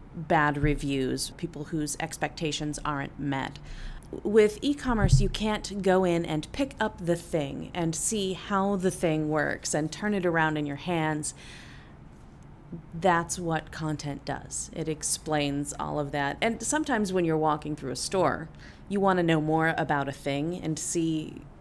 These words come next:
is this worth my investment? Is this going to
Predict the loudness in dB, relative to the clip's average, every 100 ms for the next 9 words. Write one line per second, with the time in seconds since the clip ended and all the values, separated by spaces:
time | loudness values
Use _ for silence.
0 | -20 -18 -18 -18 -10 0 2 2 0 -2
1 | -2 -2 -2 -4 -12 -18 -20 -20 -8 -2
2 | 0 0 0 0 0 -2 -4 -6 -6 -4
3 | -4 -4 -4 -4 -6 -6